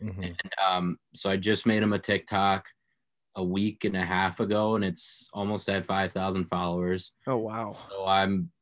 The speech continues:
Speaker 2: just made an intro video, and I'm making videos basically around the snowmobiles and,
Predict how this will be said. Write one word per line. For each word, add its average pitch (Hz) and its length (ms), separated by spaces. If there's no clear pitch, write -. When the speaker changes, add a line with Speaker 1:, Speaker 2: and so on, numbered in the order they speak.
Speaker 2:
just 110 260
made 110 180
an 107 60
intro 110 380
video, 104 320
and 101 100
I'm 98 100
making 101 340
videos 101 460
basically 98 480
around 95 640
the 90 80
snowmobiles 92 840
and, 87 240